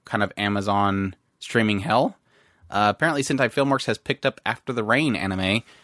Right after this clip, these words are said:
to release it on, uh, home video. So, cool stuff there. Um, I'm always hopeful that somebody <laughs> picks up some of those shows from there. Like, uh,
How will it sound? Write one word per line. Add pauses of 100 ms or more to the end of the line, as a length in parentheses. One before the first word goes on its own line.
(220)
to
release
it
on,
uh, (280)
home
video.
So, (720)
cool
stuff
there. (680)
Um,
I'm
always (240)
hopeful
that
somebody
<laughs>
picks
up
some
of
those
shows
from
there. (840)
Like,
uh,